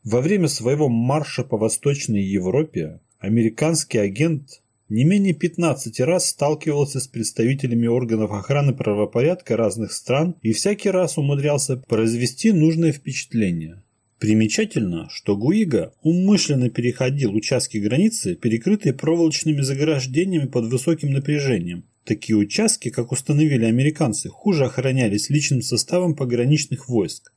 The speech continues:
Чтобы преодолеть колючую проволоку под киловольтным напряжением, Гуига набрасывал на нее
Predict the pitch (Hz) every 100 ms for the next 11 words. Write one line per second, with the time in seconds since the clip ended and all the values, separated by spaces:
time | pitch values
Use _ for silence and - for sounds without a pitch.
0 | _ - - 156 165 156 151 160 185 175
1 | 123 127 147 151 - 107 113 165 180 151
2 | - - - - - 143 143 156 151 131
3 | 117 117 113 110 143 185 135 90 - _
4 | _ _ 120 113 160 208 127 113 123 147
5 | 190 - 156 139 139 135 113 101